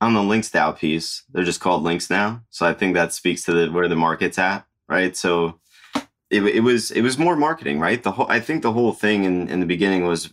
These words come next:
was capturing marketing and getting people to look at your projects because it was a hot space and you were hot space in the project, you know, a hot project in the space. So I think Lynx is doing a great job on communication. They've, they've made some incredible,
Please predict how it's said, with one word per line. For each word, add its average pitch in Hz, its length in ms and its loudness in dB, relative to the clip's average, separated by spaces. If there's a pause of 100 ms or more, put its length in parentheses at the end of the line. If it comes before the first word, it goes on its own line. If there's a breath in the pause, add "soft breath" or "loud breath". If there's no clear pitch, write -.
was 90 220 -2
capturing 95 460 0
marketing 78 440 -2
and 78 160 -2
getting 85 240 2
people 87 260 -2
to 85 60 2
look 85 160 0
at 95 40 2
your 92 100 2
projects 80 560 -2
because 85 540 -2 (320 soft breath)
it - 60 -4
was 87 80 -2
a 82 40 0
hot 90 220 2
space 107 340 0
and 92 140 2
you 90 80 2
were 87 60 0
hot 92 200 0
space - 320 -2
in 92 220 -2
the 78 40 -4
project, - 380 -6
you 82 160 -2
know, 76 240 -2
a 80 160 -2
hot 95 220 -2
project 85 400 -2
in 82 80 -2
the 78 60 -4
space. - 400 -6 (380 soft breath)
So 104 480 0 (300 soft breath)
I 117 80 0
think 180 240 2
Lynx 135 220 0
is 113 140 0
doing 123 180 2
a 98 80 0
great 110 220 0
job 107 240 0
on 95 100 -2
communication. 107 680 2
They've, 90 320 0
they've 92 120 2
made 92 240 2
some 98 140 -4
incredible, 90 720 -2